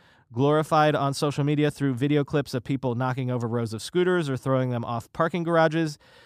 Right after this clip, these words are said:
Scoot Networks, a small San Francisco operator of electric Vespa-like scooters,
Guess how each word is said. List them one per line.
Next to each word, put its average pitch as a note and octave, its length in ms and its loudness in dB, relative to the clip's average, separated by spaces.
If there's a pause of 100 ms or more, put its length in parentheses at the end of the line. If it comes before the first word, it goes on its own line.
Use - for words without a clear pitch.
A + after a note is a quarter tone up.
(340)
Scoot - 360 -4
Networks, G#3 560 2
a D3+ 100 -2
small E3+ 460 0
San F#3 220 -2
Francisco E3 400 -4
operator D#3+ 460 0
of C3 200 -4
electric C#3+ 460 -4
Vespa-like D3 680 -2
scooters, A#2 600 -6